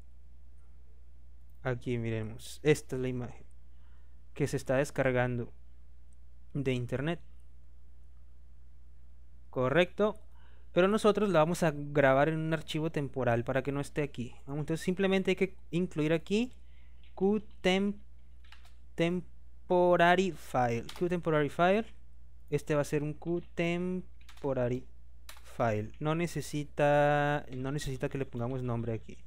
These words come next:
Se le pone punto y coma y en el open se le pone, no se le pone nada. Se le pone así nada más. Y vamos a incluir acá Q file info. Importante, el Q file info.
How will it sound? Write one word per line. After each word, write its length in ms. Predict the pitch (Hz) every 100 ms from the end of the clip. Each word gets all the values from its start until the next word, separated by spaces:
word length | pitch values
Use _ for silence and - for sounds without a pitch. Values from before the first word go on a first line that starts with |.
| - - - - - - - - - - -
Se 80 | -
le 80 | 131
pone 220 | 135 139
punto 260 | 147 135 139
y 60 |
coma 320 | 139 202 220 190
y 100 | 156
en 100 | 139
el 120 | 147
open 480 | 226 226 170 180 165 -
se 200 | - 143
le 200 | 131 131
pone, 260 | 131 139 147
no 140 | 151
se 80 | 180
le 80 | 151
pone 240 | 139 139
nada. 420 | 165 185 151 160 - - - - - - - -
Se 100 | -
le 80 | 120
pone 240 | 120 117
así 180 | 131 -
nada 280 | 156 160 160
más. 280 | 170 160 -
Y 120 | 139
vamos 180 | 151 156
a 60 |
incluir 400 | 147 139 131 135
acá 380 | 139 147 151 160 - - - - - - - - - - -
Q 340 | - 185 185 147
file 420 | - 151 160 185
info. 460 | 180 165 - 196 226 - - - - - - - -
Importante, 680 | 131 123 127 127 147 143 180
el 120 | 147
Q 120 | 120
file 300 | 123 143 151
info. 320 | 170 160 196